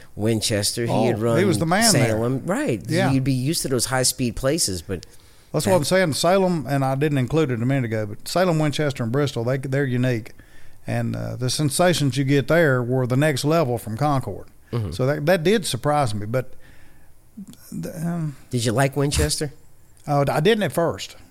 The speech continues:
Speaker 1: Really?
Speaker 2: Yeah, but
Speaker 1: Well
Speaker 2: because the first time I went is when it was full of holes. Yeah, I don't know if you were ever around it back in the day. The holes were foot and a half deep. And I remember going there.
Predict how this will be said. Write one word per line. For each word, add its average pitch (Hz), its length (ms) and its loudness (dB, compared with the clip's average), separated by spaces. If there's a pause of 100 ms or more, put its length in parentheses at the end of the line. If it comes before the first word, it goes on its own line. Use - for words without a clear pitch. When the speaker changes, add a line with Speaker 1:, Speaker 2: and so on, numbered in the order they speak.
Speaker 1:
Really? 95 320 0
Speaker 2:
Yeah, 131 280 0 (100)
but 135 180 -4
Speaker 1:
Well 110 80 -2
Speaker 2:
because 135 380 0
the 127 60 0
first 185 280 0
time 170 220 4
I 147 100 4
went 175 260 2
is 123 100 -4
when 147 100 0
it 127 40 0
was 110 100 -4
full 135 180 0
of 104 60 -2
holes. 127 420 -2 (640)
Yeah, 117 260 -4
I 139 40 2
don't 139 140 0
know 139 80 4
if 135 120 0
you 139 100 4
were 135 120 4
ever 123 180 2
around 131 300 2
it 113 100 -4
back 131 220 0
in 123 100 2
the 113 80 -2
day. 135 220 2
The 120 100 0
holes 139 300 0
were 107 220 -6 (720)
foot 165 160 0
and 131 40 0
a 139 40 4
half 131 280 2
deep. 143 360 2 (640)
And 123 260 2
I 147 40 4
remember 175 300 6
going 160 300 4
there. 151 340 2